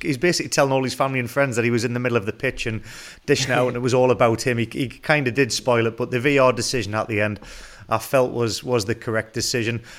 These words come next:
And I've got to say, Tommy, it's two thousand twenty-three. You don't have to agree with everything, mate. You're meant to put up a defence and absolutely abuse me.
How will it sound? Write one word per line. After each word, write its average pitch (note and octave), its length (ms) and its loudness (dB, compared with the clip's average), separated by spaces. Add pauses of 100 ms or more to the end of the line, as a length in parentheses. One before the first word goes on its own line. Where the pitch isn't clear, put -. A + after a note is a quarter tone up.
(160)
And A#2+ 100 -2
I've B2 100 2
got E3+ 100 2
to D3+ 60 2
say, C3+ 220 2
Tommy, G#2+ 440 -2
it's - 200 -6
two D#3+ 200 0
thousand D3+ 400 -2
twenty-three. - 640 -2
You G#2 120 -4
don't D3 200 0
have D3+ 140 -4
to D3+ 140 -2
agree C3+ 260 0
with B2 160 -2
everything, A2+ 380 0
mate. G2+ 160 -2
You're A2 100 -4
meant C#3+ 220 -2
to D3+ 60 -4
put D3 200 0
up C3 120 -2
a B2+ 60 -4
defence A#2+ 540 -4
and B2 220 -8
absolutely C3+ 640 -4
abuse A#2+ 460 -2
me. F#2+ 180 -4